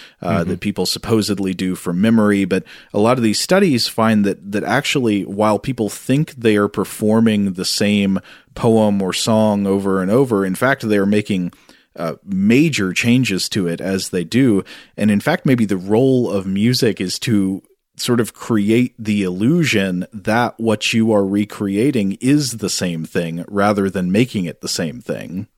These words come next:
Speaker 2: Oh, so the, the structure is still the same. Uh, the words are still rhyming. Uh, therefore, surely nothing has changed, but there is, of course, room for stuff to have changed.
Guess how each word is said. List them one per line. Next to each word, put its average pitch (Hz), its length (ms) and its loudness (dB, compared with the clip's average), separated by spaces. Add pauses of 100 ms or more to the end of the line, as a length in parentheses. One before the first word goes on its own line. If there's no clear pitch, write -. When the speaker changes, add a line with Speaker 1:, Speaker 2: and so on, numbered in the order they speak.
(120)
Speaker 2:
Oh, 107 720 -2
so 95 340 0
the, 92 300 -2
the 87 120 -4
structure - 480 0
is 120 80 0
still 110 200 2
the 95 80 -2
same. 95 480 0 (400)
Uh, 95 120 0
the 92 120 2
words 107 320 2
are 95 80 0
still 113 240 2
rhyming. 95 580 0 (380)
Uh, 87 340 0
therefore, 104 800 2
surely 131 340 2
nothing 98 300 -2
has 82 160 -10
changed, 85 560 -6
but 87 140 -6
there 82 160 -2
is, 80 200 -6
of - 120 -20
course, - 240 -10
room 76 180 -8
for - 120 -16
stuff - 260 -14
to - 80 -10
have - 100 -14
changed. - 500 -12